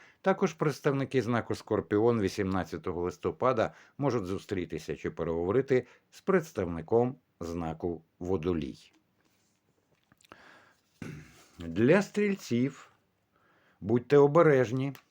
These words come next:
Жертва — це завжди <clears throat> натяк на те, що щось не те у вас зі здоров'ям. Сьогодні навряд чи вам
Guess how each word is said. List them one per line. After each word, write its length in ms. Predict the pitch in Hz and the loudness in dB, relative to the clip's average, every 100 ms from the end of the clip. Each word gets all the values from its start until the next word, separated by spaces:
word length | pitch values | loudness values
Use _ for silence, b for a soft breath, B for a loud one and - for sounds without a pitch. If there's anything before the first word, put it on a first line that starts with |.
| - - | -18 -8
Жертва — 720 | 87 101 127 131 151 165 180 | -2 4 4 4 2 0 0
це 200 | - 127 | -4 0
завжди 640 | 104 101 90 87 107 139 156 B B | 0 0 -2 -2 0 2 -2 B B
<clears throat> 200 | B - | B 2
натяк 760 | 151 175 151 139 127 123 - | 6 8 8 6 4 2 0
на 140 | 117 107 | 0 0
те, 300 | - 117 135 | 2 4 4
що 360 | - 113 107 - | 0 -2 -2 -4
щось 360 | - 95 92 | -6 -4 -2
не 120 | 107 | -4
те 180 | 98 95 | -4 0
у 160 | 101 95 | 2 4
вас 260 | 101 - | 2 0
зі 140 | 80 95 | -2 -4
здоров'ям. 680 | 80 117 117 87 80 69 - B B | 2 4 4 4 2 -6 -8 B B
Сьогодні 720 | - 110 98 147 135 135 127 | -2 0 4 4 4 2 0
навряд 500 | 113 120 120 131 98 | 0 0 4 4 4
чи 200 | - 92 | 0 -4
вам 320 | 80 95 90 | 0 2 0